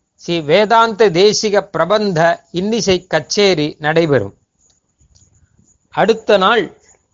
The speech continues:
வேதாந்த தேசிக கிரந்தங்களின் திருவீதி உலாவும், தொடர்ந்து உணர்வரங்கம் என்கிற பெயரிலே தேசிக பிரபந்தத்திலே கழுத்தரங்கமும்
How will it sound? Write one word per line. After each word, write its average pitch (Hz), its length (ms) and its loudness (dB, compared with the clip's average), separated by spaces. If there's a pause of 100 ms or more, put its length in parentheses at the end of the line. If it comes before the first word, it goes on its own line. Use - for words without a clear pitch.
(580)
வேதாந்த 214 600 2
தேசிக 175 680 0
கிரந்தங்களின் 185 800 -2 (160)
திருவீதி 214 560 0
உலாவும், 180 680 0 (960)
தொடர்ந்து 185 760 0 (480)
உணர்வரங்கம் 196 1000 0
என்கிற 180 440 -2
பெயரிலே 170 720 0
தேசிக 208 400 2
பிரபந்தத்திலே 175 1000 0 (180)
கழுத்தரங்கமும் 196 880 0